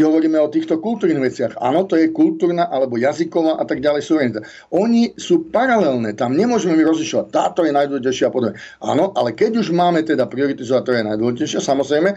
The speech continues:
prvým predpokladom všetkého, lebo to je predpoklad, to nie je najdôležitejšie, ale základným predpokladom je vlastná štátnosť, suverénna štátnosť. Hej? Čiže, aby sme sa takto rozumeli, e,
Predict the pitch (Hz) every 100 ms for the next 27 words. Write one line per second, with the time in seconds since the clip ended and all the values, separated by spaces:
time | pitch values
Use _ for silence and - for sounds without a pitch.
0 | - - - 202 247 185 127 147 160 175
1 | 170 147 117 - 123 - 156 156 143 151
2 | 151 - 190 214 160 175 165 170 123 -
3 | - 127 170 165 139 147 143 131 131 127
4 | 113 113 110 180 - - _ 123 113 107
5 | 196 240 214 156 113 156 160 160 156 151
6 | 127 104 131 190 - 190 165 - - -
7 | 156 160 - 190 _ - - - - 185
8 | 208 175 143 147 160 156 143 135 - -
9 | 131 131 - 123 - _ _ 117 139 -
10 | 123 117 117 - - 135 139 135 127 131
11 | - 117 104 104 107